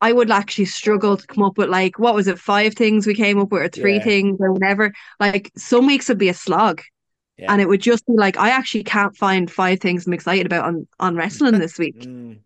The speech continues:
Speaker 1: Whereas now it's like, I, I, I, I, like, I can pick five things out of,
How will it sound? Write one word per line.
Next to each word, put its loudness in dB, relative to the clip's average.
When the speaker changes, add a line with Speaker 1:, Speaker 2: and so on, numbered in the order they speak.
Speaker 1:
Whereas 2
now 4
it's 0
like, 0
I, 2
I, 0
I, 0
I, -4
like, 0
I 0
can 0
pick -2
five -2
things 0
out -2
of, -6